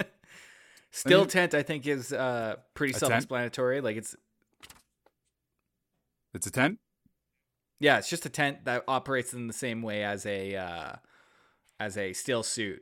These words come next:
Speaker 1: So it's, like, collecting moisture while you're in it.
Speaker 2: From the air.
Speaker 1: From the air, from your,
Speaker 2: Okay,
Speaker 1: like, what you're
Speaker 2: nice.
Speaker 1: wa-, from what you're breathing and, like, just putting out in there. So it's collecting that, and it's probably, like, putting it back into your suit or something.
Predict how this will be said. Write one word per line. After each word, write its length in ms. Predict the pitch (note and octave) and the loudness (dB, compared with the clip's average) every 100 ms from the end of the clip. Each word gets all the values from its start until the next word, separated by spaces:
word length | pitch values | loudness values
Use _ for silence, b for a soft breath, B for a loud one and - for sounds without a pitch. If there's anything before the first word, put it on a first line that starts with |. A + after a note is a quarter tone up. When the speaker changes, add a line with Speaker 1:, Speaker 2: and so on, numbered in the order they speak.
| _ | _
Speaker 1:
So 180 | - A2 | -8 -8
it's, 120 | G2+ | -4
like, 140 | A2+ | -6
collecting 420 | - A#2+ A#2 A#2+ A2 | -4 -2 -2 -4 -4
moisture 480 | A2 G#2 - A2+ | -2 -2 -4 -8
while 180 | G2+ G2 | -4 -4
you're 140 | G2 F#2+ | -4 -6
in 140 | F#2+ | -8
it. 140 | E2+ _ _ | -10 _ _
Speaker 2:
From 160 | - G#2 | -4 -2
the 80 | G2+ | 0
air. 320 | A2+ F#2+ - _ _ _ _ _ _ _ _ _ | 0 0 -4 _ _ _ _ _ _ _ _ _
Speaker 1:
From 140 | A#2+ A2 | -8 -4
the 120 | G#2 | -2
air, 260 | G2+ F#2+ - | -2 -4 -8
from 160 | A2+ G#2+ | -10 -6
your, 120 | F#2+ | -2
Speaker 2:
Okay, 100 | A2 | 0
Speaker 1:
like, 80 | G2 | 0
what 140 | A2 | -2
you're 120 | G#2 A2 | -2 -2
Speaker 2:
nice. 300 | - - G2 | -4 -12 -8
Speaker 1:
wa-, 180 | A2 A2 - | -4 -4 -6
from 200 | - A2 | -10 -6
what 160 | G#2+ A2 | -6 -4
you're 140 | G#2 F#2 | -8 -8
breathing 560 | - G#2+ G#2+ G#2+ G#2 G2+ | -10 -6 -4 -4 -4 -8
and, 140 | G2 | -10
like, 280 | F#2+ F#2 F#2+ - | -10 -10 -12 -14
just 200 | G2+ - | -18 -14
putting 240 | G#2+ G2 | -12 -10
out 160 | F#2 - | -10 -10
in 100 | G2+ | -10
there. 160 | F#2+ | -12
So 140 | F#2 G2 | -12 -14
it's 100 | - | -10
collecting 380 | A2 G2+ G#2+ G2+ | -8 -8 -8 -10
that, 260 | G2 G2+ B B B B B | -8 -10 B B B B B
and 140 | C3 | -2
it's 100 | C#3 | -2
probably, 500 | - C#3 E3 F3 F3+ | 2 4 6 6 6
like, 220 | C#3+ B2 - | 6 4 2
putting 280 | C3 B2+ | -2 0
it 260 | A#2+ A#2 - | -2 -4 -2
back 320 | A#2 A2 - | 2 2 0
into 180 | A2+ A2+ | -6 -6
your 120 | G2+ | -6
suit 340 | F#2 - G2+ G2 | -8 -8 -8 -10
or 60 | |
something. 420 | F#2+ F#2+ - F#2 | -12 -14 -12 -14